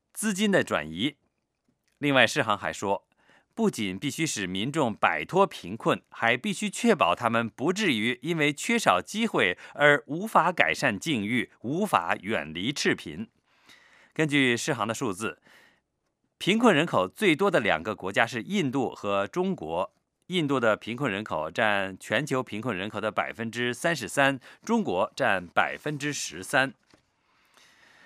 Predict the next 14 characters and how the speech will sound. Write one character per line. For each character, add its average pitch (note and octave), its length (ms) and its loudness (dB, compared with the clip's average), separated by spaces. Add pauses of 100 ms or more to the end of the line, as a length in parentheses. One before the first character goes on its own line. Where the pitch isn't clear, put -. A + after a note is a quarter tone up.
(360)
在 G3 220 10
另 A#3 160 6
一 E3+ 80 4
方 D3 180 4
面， C#3+ 220 0 (140)
国 D#3 180 0
际 G#3+ 160 0
货 F#3+ 160 2
币 D3 160 0
基 F3 140 -8
金 F#3+ 200 -2
组 D2 160 -10
织 D#2+ 140 -14
说 A#2+ 340 0